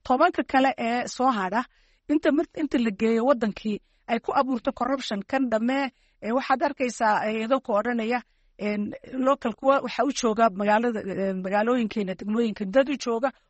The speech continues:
oo difaacaya, waxna ma samaynayaan. Saasay tahay lacagtii loogu talagalay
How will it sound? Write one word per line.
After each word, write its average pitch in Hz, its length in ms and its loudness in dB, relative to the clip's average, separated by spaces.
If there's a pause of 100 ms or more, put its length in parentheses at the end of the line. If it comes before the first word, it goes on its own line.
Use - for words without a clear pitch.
oo 269 120 2
difaacaya, 262 640 2
waxna 302 220 -4
ma 359 100 0
samaynayaan. 302 640 0 (240)
Saasay 311 380 2
tahay 277 180 -2
lacagtii 269 400 -2
loogu 285 260 0
talagalay 254 540 -2